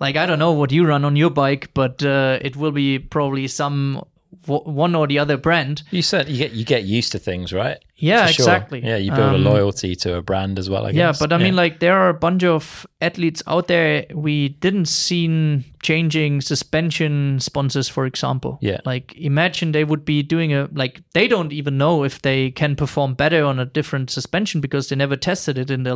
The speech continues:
Speaker 1: life.
Speaker 2: Yeah.
Speaker 1: But imagine they would. Like, that would be bringing some extra <laughs> sauce into the racing part.
Speaker 2: True, but it makes the finances of the team more challenging, right? Because,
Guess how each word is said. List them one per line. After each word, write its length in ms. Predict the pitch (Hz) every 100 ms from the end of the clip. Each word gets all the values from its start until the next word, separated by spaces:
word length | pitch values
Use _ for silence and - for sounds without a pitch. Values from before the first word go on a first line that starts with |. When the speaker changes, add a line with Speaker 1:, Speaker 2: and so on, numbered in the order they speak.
| 151
Speaker 1:
life. 220 | 165 - -
Speaker 2:
Yeah. 180 | 101 - - - _ _ -
Speaker 1:
But 140 | 131
imagine 440 | 143 160 180 175
they 140 | 151 139
would. 260 | 180 185 -
Like, 300 | 139 123 - -
that 180 | 143 156
would 180 | 151
be 220 | 151 143 139
bringing 360 | - 160 156
some 200 | 143 143
extra 540 | 143 156 - 147 143 127 - _ _ _ _
<laughs> 220 | - 196 156
sauce 440 | - 170 156 151
into 640 | 160 139 151 143 143 143 143
the 140 | 143
racing 420 | 139 170 202 143 131
part. 340 | 131 131 127 -
Speaker 2:
True, 340 | - 165 160 95
but 100 | 123
it 100 | 123
makes 300 | 135 127 -
the 200 | - 104
finances 880 | 98 - - - 107 113 101 98 92
of 60 | 95
the 80 | 95
team 260 | - 107
more 160 | 98 95
challenging, 440 | - 120 90 76
right? 260 | 71 107 127
Because, 400 | 113 - 95 -